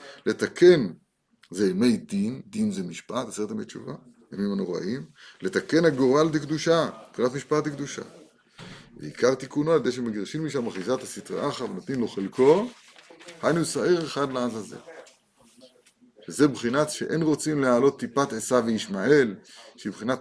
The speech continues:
תוקף הסטרא אחרא זוהמת הנחה של הקדושה. דהיינו אל המוח הזה שלו, רק אדרבה,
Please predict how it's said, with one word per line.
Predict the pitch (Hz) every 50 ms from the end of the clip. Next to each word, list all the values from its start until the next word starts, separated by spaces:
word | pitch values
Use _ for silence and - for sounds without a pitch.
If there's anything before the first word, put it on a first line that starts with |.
| 131
תוקף | - 135 131 - 127 -
הסטרא | 101 107 127 120 123 117 131
אחרא | 127 123 107
זוהמת | 107 113 117 123 120 -
הנחה | 120 123 120 135 123
של | 120 113
הקדושה. | 104 107 101 110 95 - 113 92 - - _ _ _ _ _ _ _ _ _ _ _ _ _ _ -
דהיינו | 95 107 107 117 113
אל | 113
המוח | 110 107 113 123 131 117 - 107
הזה | 95 90 90
שלו, | - 90 87 - 92
רק | 90 - - -
אדרבה, | 147 170 175 170 156 117 - -